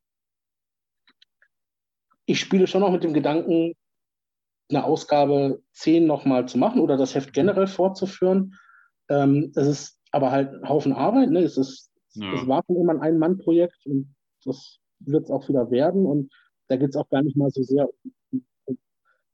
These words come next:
Speaker 1: das Schreiben, sondern das Layouten frisst eine Menge Zeit, der Versand vor allem, das ist, äh, sehr viel Arbeit drumherum. Aber das ist nicht, also der Gedanke ist noch da,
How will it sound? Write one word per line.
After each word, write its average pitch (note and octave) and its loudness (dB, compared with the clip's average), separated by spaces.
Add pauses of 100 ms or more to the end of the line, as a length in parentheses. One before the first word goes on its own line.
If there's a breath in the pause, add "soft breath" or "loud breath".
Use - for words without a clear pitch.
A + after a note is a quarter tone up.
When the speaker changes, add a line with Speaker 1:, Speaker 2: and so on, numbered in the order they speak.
Speaker 1:
das C3 -2
Schreiben, E3 2
sondern C3 -2
das - -8
Layouten D#3 0
frisst - -8
eine D3 -4
Menge C#3+ -2
Zeit, C#3+ -2
der A#2 0
Versand C3+ -2
vor C3 -4
allem, C#3 0
das C3+ -8
ist, - -20
äh, B2+ 0 (180)
sehr D3 0
viel - -8
Arbeit C#3 -2
drumherum. C3+ -2 (800 loud breath)
Aber D3 0
das D3+ -2
ist E3+ -2
nicht, C#3 -2
also C#3+ -4
der C#3 0
Gedanke C#3 -2
ist - -8
noch C3+ -8
da, A2 -4